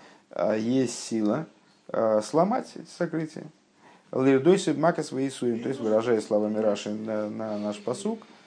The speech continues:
помыкать фараоном, фараон как символ сокрытия, да? А, помыкать фараоном, э, казнями и бедствиями.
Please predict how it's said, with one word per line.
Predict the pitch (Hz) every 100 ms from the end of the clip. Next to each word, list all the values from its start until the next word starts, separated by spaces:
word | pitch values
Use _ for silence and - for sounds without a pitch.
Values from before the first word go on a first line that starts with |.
| - - -
помыкать | 117 123 120 117 101 - - - - - -
фараоном, | 113 110 139 196 208 185 - _ _
фараон | 113 113 98
как | 98 95
символ | - 95 90 - _ - -
сокрытия, | - 98 104 101 - -
да? | 139 170 - - - _
А, | - 104
помыкать | 104 - 123 135 135 139
фараоном, | - 113 110 151 190 185 180 - -
э, | 113 117
казнями | - 147 151 156 156
и | 160 - 156
бедствиями. | 131 117 101 - 98 101 101